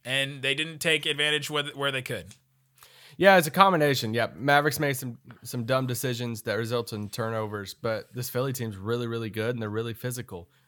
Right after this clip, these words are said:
Speaker 2: Um, they're really good defensively. I think they're sixth in the league in defensive rating. So, uh, this is kind of their thing. And, and, and like you said, I mean, I think, um, I wanna say off the top of my head, Simmons is the best Luka defender in the league.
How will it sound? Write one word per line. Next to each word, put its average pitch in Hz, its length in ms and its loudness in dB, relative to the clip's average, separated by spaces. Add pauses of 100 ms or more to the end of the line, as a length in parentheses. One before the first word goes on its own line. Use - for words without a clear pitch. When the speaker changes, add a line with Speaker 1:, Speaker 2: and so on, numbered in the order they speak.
Speaker 2:
Um, 101 540 -8
they're 113 120 -8
really 123 200 -2
good 117 120 -4
defensively. 110 580 -6
I 95 60 -6
think 113 160 -6
they're 101 140 -8
sixth - 340 -8
in 110 80 -8
the 104 80 -6
league 107 380 -10
in 104 160 -10
defensive 113 460 -8
rating. 95 340 -6
So, 110 260 -6 (460)
uh, - 60 -18 (180)
this 156 200 -2
is 131 140 -6
kind 156 220 6
of 151 80 2
their 139 100 2
thing. 151 300 2
And, - 80 -4
and, 139 240 -2 (100)
and 135 80 -4
like 147 180 4
you 123 60 -2
said, 180 220 6
I 123 40 4
mean, 123 120 4
I 123 60 6
think, 143 380 0 (380)
um, 117 540 -2 (1040)
I 107 60 -2
wanna 143 220 2
say 160 120 2
off 143 160 6
the - 40 -4
top 147 100 10
of 147 60 8
my 123 100 6
head, 147 180 4
Simmons 139 320 0
is 131 140 -6
the 120 80 -4
best 127 260 0
Luka 131 240 -4
defender 135 380 -2
in 135 100 -2
the 123 80 -2
league. 131 380 -6